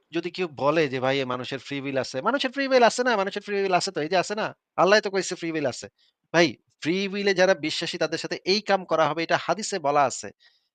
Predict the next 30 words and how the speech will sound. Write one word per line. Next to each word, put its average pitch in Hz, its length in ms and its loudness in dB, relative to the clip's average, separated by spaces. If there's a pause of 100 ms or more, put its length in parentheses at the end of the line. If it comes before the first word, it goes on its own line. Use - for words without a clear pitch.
(160)
ফ্রি 190 100 0
উইল 214 200 2
এ 196 60 4
বিশ্বাস 170 360 0
করা 190 200 2
যাবে 190 240 4
না। 147 120 2 (280)
ফ্রি 160 140 -2
উইল 190 220 0
এ 180 60 -4
বিশ্বাস 156 360 -2
করাটা 180 400 2
ইসলামের 160 440 -4 (480)
আকীদার 214 360 8
সাথে 180 200 0
এবং 165 180 4
তাদেরকে 170 380 6 (100)
এই 220 180 0 (140)
ঘটনা 185 320 2
তাদের 185 220 0
সাথে 180 160 -4
ঘটানো 165 300 0
হবে। 110 200 -2 (480)
ভাই 196 180 4
কি 208 240 -6
বলেন 190 280 6
ভাই? 117 180 2 (100)
আ, 110 120 -6
মানে 131 240 -2
কোত-, - 260 -16